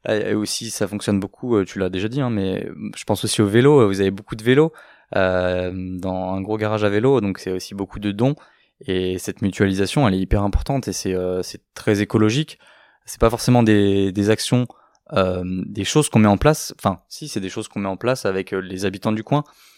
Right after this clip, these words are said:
C'est pas des grands projets, c'est juste des fois des choses simples, des dons, euh, et tout ça, ça fonctionne aussi, euh, pourquoi on consomme pas, on n'est pas vraiment dans une, un, des vacances de consommation à la bise, c'est parce qu'il y a des gens qui viennent aussi donner du temps.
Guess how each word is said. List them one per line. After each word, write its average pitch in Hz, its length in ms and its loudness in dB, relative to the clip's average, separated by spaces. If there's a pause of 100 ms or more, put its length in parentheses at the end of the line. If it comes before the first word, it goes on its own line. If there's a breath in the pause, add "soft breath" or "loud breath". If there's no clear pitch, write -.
C'est - 120 -20
pas 104 100 2
des 101 140 -4
grands 107 200 2
projets, 123 320 2
c'est - 160 -6
juste 110 240 -6
des 98 120 -4
fois 110 140 2
des 101 140 -2
choses 98 200 -4
simples, 113 320 -6
des 98 160 -6
dons, 104 380 -2
euh, 92 60 -6 (540 soft breath)
et 95 240 -4
tout - 100 -16
ça, 147 120 -2
ça - 120 -6
fonctionne 107 360 -4
aussi, 123 280 -2
euh, 95 320 2 (220)
pourquoi - 360 0
on 104 180 -2
consomme 98 420 -6
pas, 107 440 0 (540 soft breath)
on 104 80 -8
n'est 98 80 -4
pas 104 200 2
vraiment 98 220 -4
dans 101 120 -4
une, 98 260 -8
un, 92 400 -6 (320)
des 104 160 -6
vacances 98 320 -6
de 101 80 -14
consommation 107 520 -4
à - 20 -2
la 98 80 -2
bise, 120 200 -8
c'est - 120 -16
parce - 160 -14
qu'il - 80 -6
y 95 60 -4
a 95 40 -6
des 95 60 -6
gens 107 160 -6
qui - 160 -18
viennent 95 180 -8
aussi - 240 -12
donner 98 240 -6
du 95 140 -16
temps. 135 180 -4